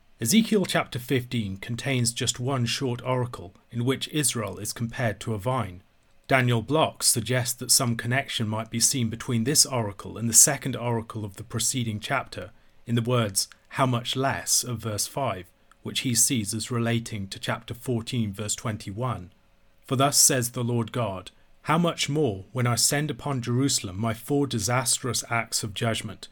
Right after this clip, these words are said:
sword, famine, wild beasts, and pestilence, to cut off from it man and beast." Block also sees verse eight, with its resemblances to chapter fourteen, verses twenty-one to twenty-three, as giving further substance to these connections.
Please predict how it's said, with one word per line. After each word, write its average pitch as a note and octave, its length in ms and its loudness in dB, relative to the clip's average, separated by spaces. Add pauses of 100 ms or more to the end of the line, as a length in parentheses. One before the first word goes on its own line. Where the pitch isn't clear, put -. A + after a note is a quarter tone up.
(220)
sword, C3+ 420 6
famine, A2+ 540 0 (200)
wild B2 300 2
beasts, B2+ 420 2
and G#2 140 -6
pestilence, A2 720 -2 (320)
to A#2+ 80 -2
cut A#2+ 260 -2
off C3 240 0
from F#2+ 200 -8
it - 180 -12
man A#2 300 2
and G2+ 180 -8
beast." G#2+ 460 -2 (680)
Block G3+ 240 4
also E3 400 4
sees G#2+ 340 2
verse A#2+ 320 0
eight, G#2 380 -4 (260)
with A#2+ 140 -2
its B2 180 -4
resemblances A#2+ 840 0
to B2 120 -4
chapter - 320 -4
fourteen, A2+ 640 -2
verses A2 340 0
twenty-one A2+ 600 -4
to - 120 -8
twenty-three, G2+ 800 -4 (280)
as A#2+ 140 0
giving B2 260 2
further D3 460 2
substance B2 560 4
to - 140 -12
these A2+ 260 0
connections. A2+ 800 -6